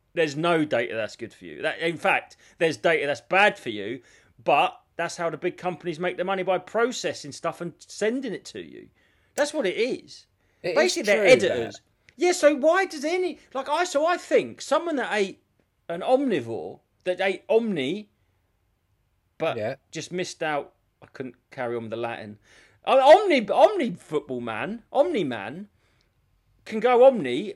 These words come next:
Speaker 1: and canine, caninerous, but not with the flax seeds. I don't know. Just eat, don't eat processed food.
Speaker 2: Yeah.
Speaker 1: I don't eat a lot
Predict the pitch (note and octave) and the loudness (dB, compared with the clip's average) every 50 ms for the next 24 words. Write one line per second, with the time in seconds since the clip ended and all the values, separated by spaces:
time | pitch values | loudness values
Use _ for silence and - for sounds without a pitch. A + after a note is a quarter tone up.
0 | _ _ _ _ - - G3+ G#3+ G#3+ F#3+ - - A3 A#3 A3+ G#3+ A3+ C4 C#4+ - | _ _ _ _ -8 -6 -4 -4 -4 -6 -8 -4 -2 -2 0 0 0 -2 -2 -4
1 | - - - A3 A3+ G#3+ A#3 C4 D#4+ D#4 A#3 C#3+ A#2+ A2+ - - - - - - | -6 -6 -6 -4 -2 -2 -2 -2 0 -2 -2 -4 -6 -8 -12 -14 -20 -20 -20 -20
2 | _ _ _ _ _ _ _ _ - F3+ - - F3 G3 G3+ F#3+ - - _ _ | _ _ _ _ _ _ _ _ -6 -6 -4 -2 0 2 2 2 0 -4 _ _
3 | _ _ _ _ _ _ - - D#3 E3+ D3+ C#3 A#2 C3 C#3 C3+ C3 B2+ A#2 G2+ | _ _ _ _ _ _ -6 -4 -4 -4 -4 -6 -6 -2 0 0 2 0 -2 -4
4 | - _ _ _ _ _ _ - - - - F#3 F#3 - - - - - - A#2+ | -8 _ _ _ _ _ _ -20 -16 -8 -4 -4 -4 -4 -6 -12 -16 -14 -12 -10
5 | G#2+ G2+ G#2 B2 D3 _ _ _ - A#2+ G#2+ G#2 G#2 - A2 G#2 A#2 - G3+ G3 | -10 -10 -12 -14 -16 _ _ _ -12 -12 -10 -10 -12 -12 -12 -12 -8 -6 -6 -6
6 | - D4+ D#4+ C#4 - C4 B3+ A#3 G#3 - - - F3 E3 - D3+ - - - - | -4 -6 -6 -2 0 0 0 0 -2 -6 -6 -8 -8 -8 -8 -14 -16 -14 -10 -8
7 | E3 C3+ G#2+ E2+ - _ _ _ _ _ _ _ _ _ _ _ - A#2+ A2+ G#2 | -8 -8 -8 -10 -16 _ _ _ _ _ _ _ _ _ _ _ -16 -14 -12 -10
8 | G#2+ F#2 E2+ - A3+ B3+ B3 A3 E3 C3 C3 A2 A2 A2 A2 B2 - - _ | -10 -8 0 4 6 6 6 6 4 2 0 -4 -4 -4 -4 -4 -4 -6 _